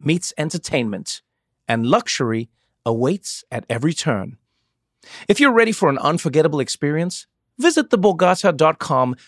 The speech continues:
to book your stay today. Must be over twenty-one to gamble. Gambling problem? Call one eight hundred gambler. This episode is brought to you by Hotels dot com.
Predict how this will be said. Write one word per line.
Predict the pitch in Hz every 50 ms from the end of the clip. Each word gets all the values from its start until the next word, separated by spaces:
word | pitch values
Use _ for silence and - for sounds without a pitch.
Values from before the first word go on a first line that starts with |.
| _ _ -
to | - 131
book | 104 - 170 202 - - -
your | 151 160 165
stay | - - - 131 120 120
today. | - - 131 104 107 - - - _ _ _ _ _ _ _ _ _ _ _ _ _ _ _ _ _ -
Must | - 117 139 143 - -
be | - 156 -
over | 135 127 123 120
twenty-one | - - - 175 175 190 185 185 185 180 175
to | - 185
gamble. | 156 156 139 120 107 104 101 92 - _ _ _ _ -
Gambling | - 117 127 131 160 165 165
problem? | - - 180 180 196 208 220 - _ _ _ _ _
Call | - - 127 113 101
one | 101 107 123 147 170 190
eight | 185 202 190 147
hundred | 208 220 190 139 120 123 135 - _ _ _ _
gambler. | - 139 123 110 101 110 104 95 107 - _ _ _ _ _ _ _ _ _ _ _ _ _ _ _ _ _ _ -
This | 180 247 - -
episode | 233 233 - - - 226 226 202
is | 151 120
brought | 107 156 180 185
to | - - 175
you | 170 196 214
by | 180 135 123 110 107
Hotels | - 120 104 - - - 147 151 180 190 180 - - -
dot | 120 117 120 - _
com. | - - 95 92 90 - 170